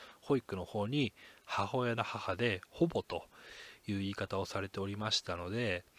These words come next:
まあ、もともとはこう女性の職業と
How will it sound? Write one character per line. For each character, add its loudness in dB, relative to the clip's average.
ま 4
あ、 4
も 2
と -6
も 0
と 0
は -2
こ 2
う 2
女 2
性 2
の 0
職 -2
業 0
と -6